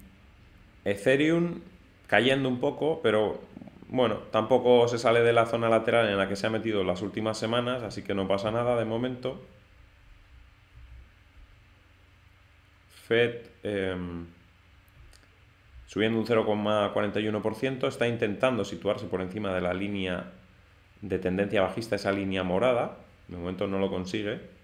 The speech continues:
pero yo creo que también, pues, con el resto de mercado, tenemos también esta línea bajista, con el resto de mercado, en cuanto empiece a romper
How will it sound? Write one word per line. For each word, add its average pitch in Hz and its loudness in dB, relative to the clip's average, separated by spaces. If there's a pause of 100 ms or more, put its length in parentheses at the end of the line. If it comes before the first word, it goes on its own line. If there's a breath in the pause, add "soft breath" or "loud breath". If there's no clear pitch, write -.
(160)
pero 87 -4
yo 95 -4
creo 101 -2
que 92 -2
también, 92 -2
pues, 95 -8
con 85 -8
el 82 -6
resto - -4
de 92 0
mercado, 95 -2 (1200 soft breath)
tenemos 85 -8
también 90 -4
esta 90 -8
línea 87 -4
bajista, 90 -4
con 98 -4
el 82 -4
resto 95 -2
de 98 0
mercado, 98 0
en 101 -4
cuanto 85 -2
empiece 90 -4
a 90 2
romper 85 -2